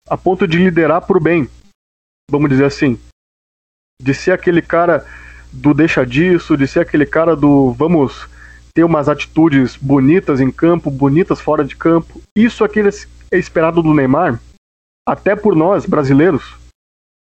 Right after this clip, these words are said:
que ele tomasse atitudes boas, porque ele sempre foi um,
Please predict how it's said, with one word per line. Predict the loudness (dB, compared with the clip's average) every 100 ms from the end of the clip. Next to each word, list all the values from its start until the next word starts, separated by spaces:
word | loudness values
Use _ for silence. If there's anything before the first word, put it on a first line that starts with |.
| _ _ _ _ _ _
que |
ele | -2 -2
tomasse | -2 -2 0 -2
atitudes | -4 -4 -4
boas, | -4 0 0 0 -6 -18 -20 _ _ -6
porque | -4 0
ele | -2
sempre | 0 -2 0 -4
foi | 0 0 2 2
um, | 2 2 0 -4